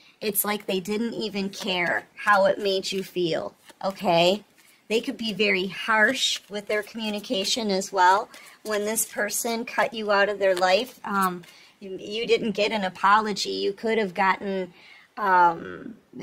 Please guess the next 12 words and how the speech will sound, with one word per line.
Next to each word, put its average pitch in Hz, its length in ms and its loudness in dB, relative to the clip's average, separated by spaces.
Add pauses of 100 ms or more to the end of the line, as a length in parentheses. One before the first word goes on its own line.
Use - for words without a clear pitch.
some 202 320 0
insults, 226 760 0
or 196 280 6
they 196 180 0
could 233 220 4
have 214 140 4
even 185 300 -2
projected 196 760 -2
some 196 200 -4
things 190 380 -2
onto 185 320 2
you. 190 460 -2